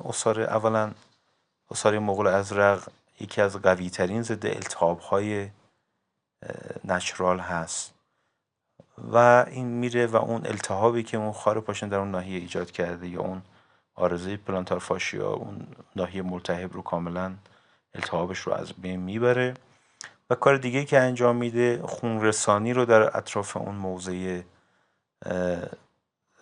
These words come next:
ناحیه‌ای که به هر حال درگیر هست، خون رسانی رو افزایش می‌ده و این افزایش خون رسانی در اون ناحیه خودش سبب، اه، در وهله اول تس-، اه، تسکین درد و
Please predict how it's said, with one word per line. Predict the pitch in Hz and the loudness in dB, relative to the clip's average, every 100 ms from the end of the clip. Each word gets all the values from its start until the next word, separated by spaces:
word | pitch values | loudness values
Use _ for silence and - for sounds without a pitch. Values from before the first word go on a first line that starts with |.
| _ _ | _ _
ناحیه‌ای | 87 90 90 90 90 | -4 -4 -2 -4 -4
که | 90 95 90 87 85 | -6 -4 -4 -4 0
به | |
هر | 80 | 0
حال | 82 80 | 0 -4
درگیر | - 76 85 80 82 | -8 -6 -6 -6 -8
هست، | 82 92 92 - | -6 -6 -6 -8
خون | - 92 | -8 -6
رسانی | 90 - 95 107 | -6 -6 -6 -6
رو | 98 - - _ _ _ _ _ _ - | -8 -8 -12 _ _ _ _ _ _ -4
افزایش | 98 - - - - 147 | -4 0 -2 -2 -4 -4
می‌ده | 143 | 0
و | 131 | 4
این | 123 - | 4 4
افزایش | 110 - - 107 135 - | 2 2 0 0 0 -4
خون | 147 139 127 | -4 -4 -6
رسانی | 123 - 113 | -4 -2 -2
در | 113 | 0
اون | 110 107 | -2 0
ناحیه | 101 101 101 110 120 131 - _ _ _ _ | -4 -4 -4 -4 -4 -6 -12 _ _ _ _
خودش | - - 113 | -8 -6 -4
سبب، | - 98 101 113 120 120 117 - - _ - - | 4 4 6 2 4 2 2 -6 -20 _ -20 -8
اه، | 104 98 | 0 0
در | 95 95 95 | 6 6 6
وهله | 101 101 | 2 4
اول | 98 | 4
تس-، | - 92 - - 104 | 6 2 0 -4 -6
اه، | 104 104 - - - - - - - | -4 -4 -6 -8 -14 -12 -12 -12 -2
تسکین | 98 - - 127 | 0 0 -4 -6
درد | 135 120 123 120 | 2 4 4 4
و | 117 117 | 4 4